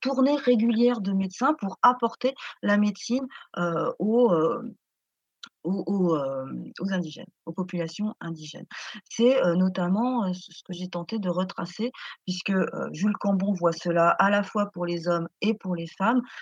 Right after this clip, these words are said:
donc dans le cadre s-, de ce livre que, que Dominique, heu, Avon,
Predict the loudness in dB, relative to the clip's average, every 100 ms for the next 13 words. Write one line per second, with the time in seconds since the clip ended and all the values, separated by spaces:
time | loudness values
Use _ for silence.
0 | -16 -4 -2 0 0 -2 0 0 0 -4
1 | -10 -12 -12 -10 -6 -6 -6 -16 -12 -8
2 | -6 -2 -2 -2 -6 -6 -6 -4 -2